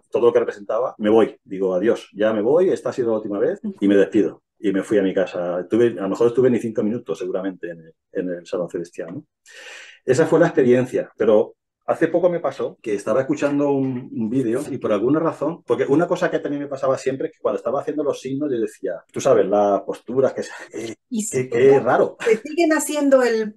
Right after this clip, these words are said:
Speaker 2: pele, el oga,
Speaker 1: Sí, sí, sí.
Speaker 2: el wo-
Speaker 1: Todo, todo eso, eso no ha cambiado. Por eso te digo que realmente eso es igual que siempre, lo que pasa es que se ha cortado. Ya, ya te explicaré por qué, porque ahora, eso es a lo que voy ahora.
Speaker 2: Ujú.
Speaker 1: Cuando yo hacía los signos, yo siempre, eso siempre me ha sabido raro porque no entendía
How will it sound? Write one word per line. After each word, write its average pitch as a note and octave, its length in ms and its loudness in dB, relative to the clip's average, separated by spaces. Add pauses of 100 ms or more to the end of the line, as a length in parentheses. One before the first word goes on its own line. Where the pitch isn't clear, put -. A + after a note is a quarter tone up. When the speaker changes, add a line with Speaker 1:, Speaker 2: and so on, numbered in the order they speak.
(120)
Speaker 2:
pele, A#3+ 720 -4
el A3 120 -2
oga, A#3+ 680 -2
Speaker 1:
Sí, C#3+ 160 0
sí, C3 120 -4
sí. A#2 100 -8 (180)
Speaker 2:
el G#3 80 -8
wo- G#3 260 -6 (1080)
Speaker 1:
Todo, D3 200 2
todo D#3 160 0
eso, F3 140 0
eso F#3+ 260 -2
no E3+ 140 -2
ha - 60 -2
cambiado. G#2 580 -6
Por G#2+ 100 -6
eso C#3+ 100 -4
te D#3 60 -2
digo D#3 180 0
que C3 100 0
realmente D3+ 580 -2
eso C3+ 160 -4
es D3+ 100 -2
igual D3 220 4
que - 100 -2
siempre, D3+ 320 -2
lo C#3+ 80 -2
que - 60 -4
pasa C3 180 -6
es C#3 40 -6
que C3 60 -8
se - 100 -6
ha - 80 -6
cortado. F#2 380 -4
Ya, F#2 180 -2
ya G2+ 100 -6
te - 60 -2
explicaré G2 360 -4
por - 180 -8
qué, - 120 -16
porque - 180 -10
ahora, G2 100 -2
eso - 80 -12
es - 60 -8
a G#2+ 40 -2
lo G#2+ 100 -2
que G#2 80 -2
voy G2 160 -4
ahora. D#2 240 -8 (340)
Speaker 2:
Ujú. F3+ 120 -8
Speaker 1:
Cuando G#2+ 600 4 (200)
yo A#2+ 220 4
hacía D#3+ 240 2
los D#3 140 -2
signos, D#3 220 -2
yo C3+ 80 -2
siempre, D3+ 420 -4 (100)
eso C#3 200 -4
siempre D#3 240 0
me C#3+ 80 -2
ha C#3 40 -4
sabido C#3 260 -2
raro B2+ 180 -2
porque A#2 180 -4
no A#2 80 -4
entendía G2 880 -4